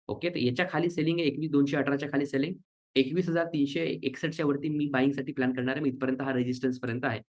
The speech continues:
ओके, आता ह्या सर्व गोष्टी करण्यासाठी तुम्हाला अभ्यास पाहिजे आणि याच्यासाठी मी हळूहळू वेगळ्या वेगळ्या स्ट्रॅटेजीज तुम्हा सर्वांना शिकवणार आहे YouTube-वर सुद्धा. ओके, हे जे प्ल-,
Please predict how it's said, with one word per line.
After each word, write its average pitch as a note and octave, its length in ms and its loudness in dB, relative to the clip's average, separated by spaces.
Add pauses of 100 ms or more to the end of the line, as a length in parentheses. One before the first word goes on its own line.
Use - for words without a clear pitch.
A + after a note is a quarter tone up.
(260)
ओके, - 380 0 (180)
आता - 140 0
ह्या E3 160 4
सर्व E3+ 220 2
गोष्टी E3 240 2
करण्यासाठी D#3+ 420 -2
तुम्हाला D3+ 280 0
अभ्यास C#3+ 300 0
पाहिजे C#3 180 2
आणि C#3+ 100 2
याच्यासाठी C#3+ 320 0
मी D3 100 -4
हळूहळू C#3 340 6
वेगळ्या C3 200 6
वेगळ्या C3+ 160 4
स्ट्रॅटेजीज B2+ 440 -2
तुम्हा B2+ 160 2
सर्वांना B2 340 0
शिकवणार B2+ 340 0
आहे C3 80 2
YouTube-वर A#2+ 420 0
सुद्धा. A#2+ 280 -4 (340)
ओके, D#3 200 0
हे - 400 0
जे F#3 80 4
प्ल-, E3+ 220 -2